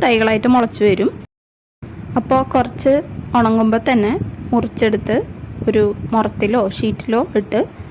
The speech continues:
നല്ല വെയിലത്ത് വെച്ച് ഉണക്കിയെടുക്കണം. നല്ലപോലെ ഉണങ്ങുമ്പോൾ അതിൻ്റെ പുറന്തോട് പൊട്ടി അതിൽ നിന്ന് കടുക് മണികൾ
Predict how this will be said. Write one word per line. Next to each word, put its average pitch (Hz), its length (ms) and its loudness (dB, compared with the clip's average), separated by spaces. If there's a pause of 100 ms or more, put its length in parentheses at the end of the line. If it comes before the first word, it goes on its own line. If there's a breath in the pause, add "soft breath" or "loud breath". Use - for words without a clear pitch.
(160 loud breath)
നല്ല 226 180 2
വെയിലത്ത് 220 480 2
വെച്ച് 240 180 2 (100)
ഉണക്കിയെടുക്കണം. 202 680 0 (880 loud breath)
നല്ലപോലെ 233 540 4
ഉണങ്ങുമ്പോൾ 233 500 2 (140)
അതിൻ്റെ 214 340 2
പുറന്തോട് 214 500 2
പൊട്ടി 240 320 0 (460 loud breath)
അതിൽ 214 180 2
നിന്ന് 214 160 2 (140)
കടുക് 214 300 2
മണികൾ 196 220 2